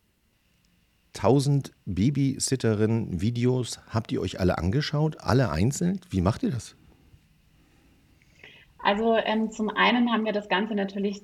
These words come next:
Speaker 2: super smart in dem Backend. Wir müssen am Ende nur, ich sag mal, wenig-, wenige Sekunden Videomaterial auch wirklich sichten. Und man muss auch ganz ehrlich sagen, es hat auch nicht jeder von unseren Nannies,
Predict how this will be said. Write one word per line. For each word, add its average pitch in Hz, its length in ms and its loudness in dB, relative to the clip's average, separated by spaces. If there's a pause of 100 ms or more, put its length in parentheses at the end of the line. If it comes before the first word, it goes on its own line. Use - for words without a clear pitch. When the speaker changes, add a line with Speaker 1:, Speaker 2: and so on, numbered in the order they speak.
Speaker 2:
super 196 380 0
smart 196 240 0
in 185 80 -2
dem 175 120 -6
Backend. 190 540 -4
Wir 180 80 -6
müssen 190 240 -4
am 185 140 -4
Ende 185 280 -4
nur, 185 200 -2 (200)
ich 190 100 -14
sag 180 180 -2
mal, 175 200 -2
wenig-, 185 320 -4 (120)
wenige 196 360 -2
Sekunden 202 460 -4
Videomaterial 180 840 -2
auch - 160 -12
wirklich 180 300 -8
sichten. 196 420 -4 (260)
Und 220 240 0
man 190 140 4
muss 190 120 0
auch 180 140 -2
ganz 180 240 -4
ehrlich 190 220 -4
sagen, 170 180 -6
es - 160 -14
hat 185 160 -6
auch - 160 -8
nicht 190 220 -8
jeder 185 180 -2
von 185 160 -12
unseren 170 300 -10
Nannies, 185 420 -2